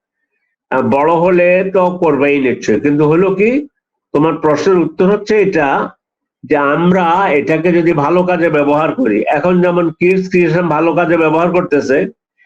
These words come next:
ইসলামের দাওয়াত চলছে, কিন্তু আমি এখানে বসে আছি, তোমরা তোমাদের জায়গায় আছো, কিন্তু গোটা বিশ্ব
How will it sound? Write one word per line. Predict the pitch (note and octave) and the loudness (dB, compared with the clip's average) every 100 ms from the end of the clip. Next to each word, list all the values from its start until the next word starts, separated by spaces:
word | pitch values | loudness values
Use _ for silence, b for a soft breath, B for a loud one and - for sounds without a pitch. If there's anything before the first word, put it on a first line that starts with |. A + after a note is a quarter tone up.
| b b _ | b b _
ইসলামের | D3+ - F3 F3 F3 | -4 -2 -2 0 0
দাওয়াত | D3 D3+ D#3+ D3+ C3+ - | 0 0 0 -2 -6 -4
চলছে, | E3 F3+ F#3 F3+ | 0 0 0 0
কিন্তু | D3+ B2 - F3+ - | 0 -2 -4 -6 -6
আমি | - C3+ E3+ F3+ | -4 0 2 0
এখানে | E3 F3+ F#3 | 0 0 0
বসে | F3+ E3 F3+ | 0 0 0
আছি, | F3 - F3+ F3+ | 0 0 0 0
তোমরা | D#3+ E3+ | 0 0
তোমাদের | E3 F3 F3 F#3 E3 | 0 0 2 0 0
জায়গায় | D#3 D3 | 0 0
আছো, | C3+ - B2 G2 - _ _ _ _ _ _ | 0 -2 -2 -2 -6 _ _ _ _ _ _
কিন্তু | D3+ D3 D3+ | -2 0 2
গোটা | D#3+ E3 D#3+ | 0 0 0
বিশ্ব | D3+ F#3 F#3 | 0 0 -2